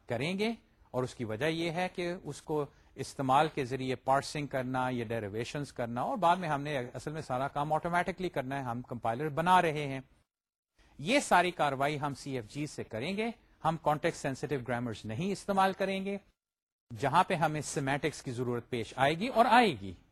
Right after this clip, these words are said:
یہ نہیں ہے کہ ہم اس کو اوائڈ کر سکتے ہیں، نہیں، یہ آئے گی۔ جب یہ ضرورت پیش آئے گی ہم اس کو کسی اور طریقے سے کریں گے، وہ بھی ایک فارمل-،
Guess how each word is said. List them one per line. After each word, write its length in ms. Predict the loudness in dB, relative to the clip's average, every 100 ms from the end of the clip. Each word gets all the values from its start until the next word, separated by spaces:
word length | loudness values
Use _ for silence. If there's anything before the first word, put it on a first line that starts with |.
| -4
یہ 160 | -2
نہیں 200 | 0 4
ہے 100 | 4 4
کہ 60 |
ہم 100 | 2
اس 100 | 0
کو 100 | 0
اوائڈ 340 | 0 4 2 2
کر 100 | -4
سکتے 340 | -6 -10 -10
ہیں، 120 | -8 -4
نہیں، 300 | -2 -2 -2 -4
یہ 60 | 2
آئے 220 | 4 4 2
گی۔ 100 | -8 -12 _ _ _ _ _ _ -12
جب 300 | 2 4 4
یہ 120 | 0
ضرورت 340 | 2 0 0 -2
پیش 240 | -4 -2
آئے 220 | -2 -2 -2
گی 100 | -6 -4
ہم 160 | -4 -4
اس 200 | -8 -8
کو 300 | -6 -4 -4 -6 _ _ _ -8
کسی 200 | -6 -4 6
اور 200 | 8 8
طریقے 360 | 4 -6 -6
سے 140 | -8 -6
کریں 280 | -6 -6 -4
گے، 60 | -2
وہ 160 | 4 4
بھی 220 | 4 2 2
ایک 220 | 0 -4 -4
فارمل-، 560 | -2 0 0 0 -2